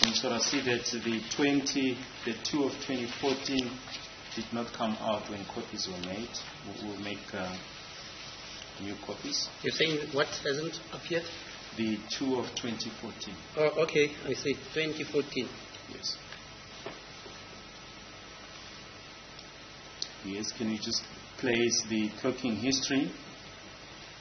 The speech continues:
Speaker 1: of Mister Bongani Ntanzi on the twenty-fourth of October twenty fourteen?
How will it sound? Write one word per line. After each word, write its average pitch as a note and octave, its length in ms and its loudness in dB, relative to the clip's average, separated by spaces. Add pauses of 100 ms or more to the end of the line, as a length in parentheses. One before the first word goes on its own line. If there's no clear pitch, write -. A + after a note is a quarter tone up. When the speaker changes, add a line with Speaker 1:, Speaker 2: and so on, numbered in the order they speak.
(400)
Speaker 1:
of A2 120 2 (120)
Mister G#2+ 600 4
Bongani G#2+ 400 2
Ntanzi A2+ 580 2
on G#2+ 100 0
the G2+ 140 -4 (100)
twenty-fourth A#2 400 0
of - 240 -6
October A#2+ 380 2
twenty A2 220 2 (100)
fourteen? B2 340 0